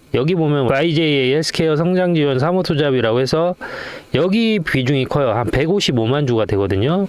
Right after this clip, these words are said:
백오십오만 팔천 주 정도 되는데 전체 지분의 삼십 프로를 차지해요. 근데 여기가 보시면 삼, 사, 오, 육이라고 써 있죠.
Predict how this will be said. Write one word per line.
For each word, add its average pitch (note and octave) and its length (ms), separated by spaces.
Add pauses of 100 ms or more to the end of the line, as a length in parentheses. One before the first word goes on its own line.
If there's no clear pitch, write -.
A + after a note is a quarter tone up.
백오십오만 A2+ 600
팔천 E3+ 320
주 D3 100
정도 A2+ 300
되는데 G#2+ 540 (420)
전체 F3 280
지분의 D3 540
삼십 F3 280
프로를 C#3+ 280
차지해요. G#2 680 (600)
근데 E3 260
여기가 D3+ 320
보시면 B2+ 360
삼, F3+ 520
사, F3+ 640
오, B2 340
육이라고 B2 520
써 D#3 240
있죠. A2 520